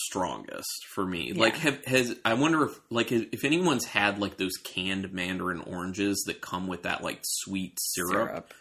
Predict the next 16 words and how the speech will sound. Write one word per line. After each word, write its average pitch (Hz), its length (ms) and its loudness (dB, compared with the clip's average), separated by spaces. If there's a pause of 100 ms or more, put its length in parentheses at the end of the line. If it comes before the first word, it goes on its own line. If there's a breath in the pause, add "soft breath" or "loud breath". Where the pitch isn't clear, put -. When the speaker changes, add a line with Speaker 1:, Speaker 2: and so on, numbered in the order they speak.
Speaker 1:
like 98 140 0
the - 80 -2
Speaker 2:
yeah. - 120 0
Speaker 1:
sugar - 220 2
syrup 120 440 0
that 120 160 0
they're 120 200 2
in. 120 260 0 (600 loud breath)
When 113 220 4
I 139 120 8
first 143 300 2 (140)
sniffed 98 300 -2
this, 113 240 2 (240)
that's 101 300 4
what 101 100 2
it 85 60 0